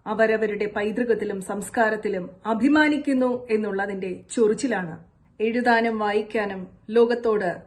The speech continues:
നന്നായി സംവദിക്കാനും കഴിയുന്നതിനെയാണ് ലിറ്ററസി എന്ന് പറയുന്നത്. അല്ലാതെ അറിവ് നേടി എന്നുള്ളത്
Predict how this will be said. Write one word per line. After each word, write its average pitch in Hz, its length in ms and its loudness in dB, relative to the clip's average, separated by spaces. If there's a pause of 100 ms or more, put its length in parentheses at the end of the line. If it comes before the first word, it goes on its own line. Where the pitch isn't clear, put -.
(120)
നന്നായി 247 420 2
സംവദിക്കാനും 226 1040 -2 (240)
കഴിയുന്നതിനെയാണ് 226 1080 0
ലിറ്ററസി 226 640 -2 (720)
എന്ന് 214 180 2
പറയുന്നത്. 180 680 -4 (1000)
അല്ലാതെ 202 580 0 (480)
അറിവ് 269 420 4
നേടി 202 400 0 (540)
എന്നുള്ളത് 214 600 2